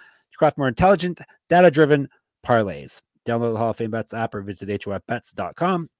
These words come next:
and use code S G P N to get fifty percent off your first month today. Start researching, start winning with Hall of Fame bets. All right,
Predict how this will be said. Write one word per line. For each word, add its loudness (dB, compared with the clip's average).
and -8
use -10
code -8
S -2
G -4
P -8
N -2
to -8
get -4
fifty -8
percent -4
off 2
your -8
first -2
month -6
today. -2
Start -6
researching, -6
start -6
winning -6
with -10
Hall -6
of -8
Fame -10
bets. -12
All 2
right, -2